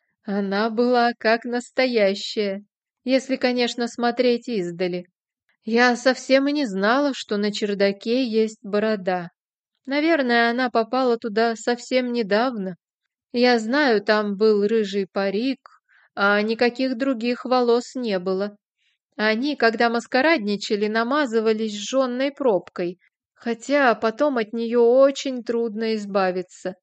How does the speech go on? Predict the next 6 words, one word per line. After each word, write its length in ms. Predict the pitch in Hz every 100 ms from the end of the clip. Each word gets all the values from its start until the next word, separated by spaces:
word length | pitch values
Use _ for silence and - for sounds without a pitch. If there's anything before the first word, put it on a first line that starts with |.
| _ _ _ _ _
Как-то 420 | 233 226 - 220
раз 320 | 240 269 -
мисс 240 | 233 226 -
Цинтия 500 | - 269 254 226 220
нарядилась 800 | 220 220 226 208 262 254 247 -
негром, 640 | 226 220 208 208 208 214